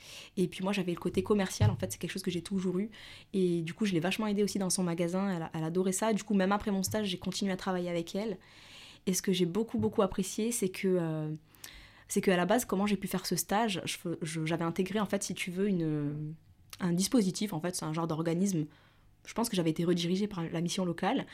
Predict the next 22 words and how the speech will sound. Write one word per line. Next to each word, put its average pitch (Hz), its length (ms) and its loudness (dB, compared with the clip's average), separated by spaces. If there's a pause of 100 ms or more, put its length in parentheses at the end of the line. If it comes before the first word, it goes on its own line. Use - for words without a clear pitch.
(380)
Et 180 60 4
à 175 40 4
la 170 80 4
base, 214 240 6
j'y 180 60 4
avais 180 140 4
été 220 380 2
parce 185 200 -2
qu'en 165 160 -4
fait, 220 260 -2
euh, 143 380 0
tu - 160 -12
pouvais 185 280 4
gagner, 180 360 4
euh, 147 320 -2
cent 175 220 0
trente 196 240 -2
euros 185 120 -2
par 160 160 -2
mois, 160 160 -2
tu - 140 -10
vois. 143 140 -12